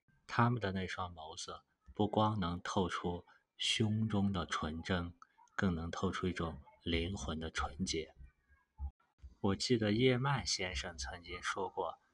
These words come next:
判断一个人是否为得道高僧，可以看他的两点：一个是眸子，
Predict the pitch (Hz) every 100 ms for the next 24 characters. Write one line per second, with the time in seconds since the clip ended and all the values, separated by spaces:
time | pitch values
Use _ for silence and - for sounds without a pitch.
0 | _ _ _ - - 131 113 123 113 98
1 | 107 95 95 101 - 123 - 92 87 92
2 | - 87 92 110 87 95 101 - 110 110
3 | - _ _ _ _ _ - - 92 101
4 | 151 131 92 - 123 95 101 101 92 82
5 | 80 104 95 76 - _ _ _ _ _
6 | _ - 92 113 107 104 87 80 80 107
7 | - 92 -